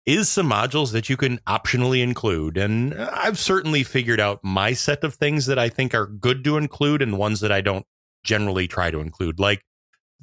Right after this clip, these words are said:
the new Beneficial Deeds board is a mandatory. I like the new event stack. I think that adds an interesting spice to the game. However, I usually leave out, like, there's, there's some goal cards that you can fill orders at certain towns.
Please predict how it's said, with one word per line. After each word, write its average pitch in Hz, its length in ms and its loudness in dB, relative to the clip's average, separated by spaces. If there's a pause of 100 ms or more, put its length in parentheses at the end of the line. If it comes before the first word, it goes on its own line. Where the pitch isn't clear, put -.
(160)
the 139 120 0
new 185 140 4
Beneficial 156 500 2
Deeds 123 300 0
board 123 280 2
is 110 80 0
a 117 60 0
mandatory. 101 800 0 (440)
I 104 80 2
like 107 280 2
the 123 100 2
new 117 160 4
event 101 320 0
stack. 151 400 0
I 101 100 -2
think 82 180 -8
that 92 160 2
adds 104 220 0
an 117 180 -4 (160)
interesting 127 400 -2
spice 123 360 0
to 147 80 0
the 139 80 0
game. 143 340 0 (440)
However, 185 360 2
I 180 40 4
usually 170 360 0
leave 123 300 2
out, 113 200 2
like, 104 260 0
there's, 104 260 0
there's 127 180 0
some 120 160 0
goal 95 280 0
cards 98 340 0
that 98 140 -4
you 101 60 -4
can 95 160 -2
fill 95 260 -2
orders 90 340 0
at 92 140 -4
certain 95 280 -2
towns. 95 480 -2